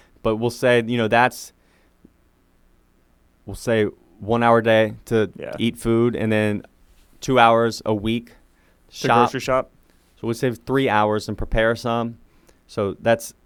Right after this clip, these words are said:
Speaker 1: three plus the hour a day, seven, so that's ten. Still got,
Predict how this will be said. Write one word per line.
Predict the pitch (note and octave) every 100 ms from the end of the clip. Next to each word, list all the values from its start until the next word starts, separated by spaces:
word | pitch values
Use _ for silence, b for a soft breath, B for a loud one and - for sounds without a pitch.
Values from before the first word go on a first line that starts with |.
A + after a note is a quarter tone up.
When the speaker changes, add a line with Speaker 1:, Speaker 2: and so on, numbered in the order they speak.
| _ _
Speaker 1:
three | A#2+ A#2 B2 B2
plus | A#2+ A2 -
the | - A2 -
hour | F#2+ A2 A2
a |
day, | A2 A2+
seven, | - A#2+ A#2
so | A2
that's | G2 -
ten. | - C3+ C3+ C3+ - _ _ _ _ _ _ _ _ _ _ _ _ _ _ _ _ _ _ _ _ _ _ _ _ _ _
Still | - - D3+ D3+
got, | C3+ A2+ F#2+